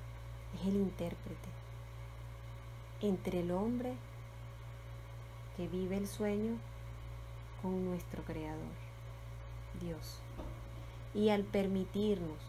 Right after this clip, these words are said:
que Él nos guíe, que Él nos oriente, que nos muestre el camino,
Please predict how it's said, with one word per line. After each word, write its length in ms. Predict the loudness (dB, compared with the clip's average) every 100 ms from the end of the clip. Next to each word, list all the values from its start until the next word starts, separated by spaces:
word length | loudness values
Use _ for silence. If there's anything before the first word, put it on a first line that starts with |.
| -8 -10 -10 -8 -2
que 180 | 4 6
Él 120 | 6
nos 220 | 6 4 2
guíe, 340 | 2 4 2 -2 -6 -8 -8 -8 -8 -2 4
que 160 | 6
Él 120 | 6
nos 160 | 4 2 0
oriente, 600 | 2 2 0 -2 -4 -6 -6 -8 -8 -8 -8 -8 -8 -4 2
que 100 | 4
nos 120 | 6
muestre 320 | 4 4 0
el 60 | 2
camino, 480 | 2 2 2 0